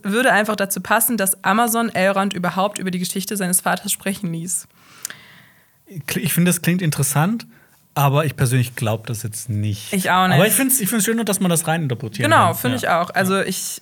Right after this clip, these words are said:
Speaker 1: ähm, hab dann mir auch gedacht, das würde nicht richtig seine Magie erklären, seine offensichtliche Magie.
Speaker 2: Ja.
Speaker 1: Ähm, ich vermute eher, dass dieser Blick auf den Mond seine Verbindung zu den Maya entweder darstellen soll oder zu den Wala.
Speaker 2: Mhm.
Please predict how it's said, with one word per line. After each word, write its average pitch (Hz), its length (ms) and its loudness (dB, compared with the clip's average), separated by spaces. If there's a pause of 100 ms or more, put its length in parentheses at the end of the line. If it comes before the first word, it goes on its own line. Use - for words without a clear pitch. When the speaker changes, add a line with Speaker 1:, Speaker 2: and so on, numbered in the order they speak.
Speaker 1:
ähm, 180 480 2
hab 185 220 -4
dann 180 180 2
mir 180 140 4
auch 180 100 0
gedacht, 190 300 0
das 190 140 0
würde 202 120 0
nicht 202 260 -2 (140)
richtig 190 320 -2
seine 180 260 2
Magie 175 420 0
erklären, 233 520 -2
seine 180 180 0
offensichtliche 190 600 -2
Magie. 214 400 -4 (120)
Speaker 2:
Ja. 123 220 0 (220)
Speaker 1:
Ähm, 185 480 2
ich 180 100 -8
vermute 202 320 2
eher, 180 180 2
dass 180 260 0
dieser 165 500 2
Blick 185 280 -2
auf 175 120 2
den 170 180 0
Mond 185 460 0
seine 160 640 0 (160)
Verbindung 180 400 0
zu 180 100 -2
den 165 120 -2
Maya 196 320 4
entweder 202 380 0
darstellen 202 360 0
soll 202 100 2
oder 175 160 -2
zu 175 120 -4
den 165 120 -2
Wala. 196 480 2
Speaker 2:
Mhm. 113 280 0